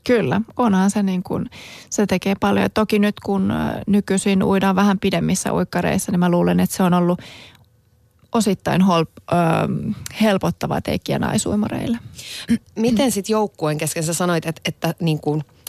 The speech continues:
Speaker 2: kaksi ensimmäistä, tai kaksi ensimmäistä maajoukkueen
Speaker 1: <laughs>
Speaker 2: rykelmää meni ikään kuin, kun ei ollut vielä somemaailmaa ja muuta niin vahvasti, niin helpommin, mut sit, sit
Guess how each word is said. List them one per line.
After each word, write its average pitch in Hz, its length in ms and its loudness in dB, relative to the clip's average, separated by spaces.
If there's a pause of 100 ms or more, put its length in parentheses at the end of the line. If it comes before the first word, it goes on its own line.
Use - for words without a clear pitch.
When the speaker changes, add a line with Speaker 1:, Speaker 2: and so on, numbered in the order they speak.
(140)
Speaker 2:
kaksi - 340 -2
ensimmäistä, 156 800 2 (260)
tai 156 240 0 (100)
kaksi - 280 -2
ensimmäistä 170 640 2
maajoukkueen 170 760 2
Speaker 1:
<laughs> 196 60 0
Speaker 2:
rykelmää 170 440 0
meni 170 340 -2
ikään 156 340 -4
kuin, 156 180 -2 (420)
kun 156 180 -8
ei 160 180 -2
ollut 160 280 -2
vielä 160 140 0
somemaailmaa 156 760 0
ja 151 60 -2
muuta 160 300 -2
niin 139 180 -2
vahvasti, 147 400 -4
niin 151 100 0
helpommin, 151 500 0
mut 143 120 -4
sit, - 140 -6 (160)
sit 156 160 -2